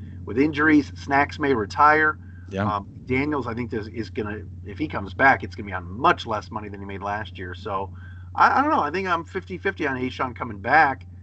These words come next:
Speaker 1: Uh, but if Green Bay likes him and, and, and offers him more money, I think he'll be gone.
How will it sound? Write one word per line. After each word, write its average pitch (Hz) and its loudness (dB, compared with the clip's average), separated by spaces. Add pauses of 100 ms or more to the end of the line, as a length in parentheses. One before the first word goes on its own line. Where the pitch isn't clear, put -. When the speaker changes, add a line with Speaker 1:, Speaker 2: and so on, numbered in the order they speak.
(340)
Speaker 1:
Uh, 104 -4 (380)
but 107 -10
if 98 -12
Green 139 0
Bay 147 6
likes 147 4
him 190 -2
and, 123 -6
and, 107 -12
and 101 -10
offers 131 -4
him 143 -4
more 139 4
money, 135 2
I 104 -2
think 101 -8
he'll 104 -8
be 98 -8
gone. 98 -4